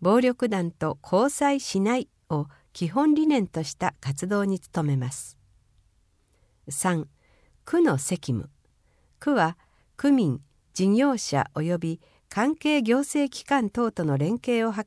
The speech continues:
りながら、暴力団排除に関する施策を推進します。四、区民等の責務。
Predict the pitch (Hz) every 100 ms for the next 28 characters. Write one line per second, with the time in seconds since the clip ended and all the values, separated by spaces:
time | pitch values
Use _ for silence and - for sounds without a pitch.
0 | 208 202 196 175 123 110 _ _ _ _
1 | _ _ 170 220 247 240 240 196 175 175
2 | 285 262 220 208 - 226 269 - 269 147
3 | - 143 240 - 247 254 - - 143 143
4 | - 131 120 - 110 139 - - _ _
5 | _ _ _ _ _ _ _ _ _ _
6 | _ _ _ - 220 202 139 - _ _
7 | _ - 339 330 214 143 143 202 156 113
8 | - 151 143 107